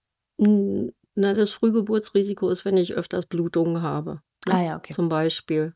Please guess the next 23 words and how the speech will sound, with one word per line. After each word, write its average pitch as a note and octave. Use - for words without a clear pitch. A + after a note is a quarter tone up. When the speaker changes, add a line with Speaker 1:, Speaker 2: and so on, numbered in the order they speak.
Speaker 1:
Das E3+
ist F3+
ja E3+
nicht E3+
normal D#3
in D3
der D#3+
Schwangerschaft. E3+
Das E3
besteht E3
ja D#3+
dann E3
ein E3
Risiko, E3
ne? G3
Wenn, F#3
Speaker 2:
Mhm. A#3+
Speaker 1:
wenn G3
ich, -
äh, F3
blute. D#3+
Ähm, F#3
wenn, F3+